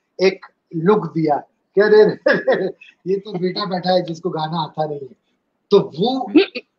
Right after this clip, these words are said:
एक ही ऐसा मौका था जब पिताजी के साथ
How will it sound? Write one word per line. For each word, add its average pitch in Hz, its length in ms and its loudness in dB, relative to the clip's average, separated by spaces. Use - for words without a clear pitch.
एक - 320 2
ही 220 240 -2
ऐसा 190 240 -4
मौका 175 320 -8
था - 360 -14
जब 175 100 -6
पिताजी 175 400 -4
के 175 120 -8
साथ 165 320 -6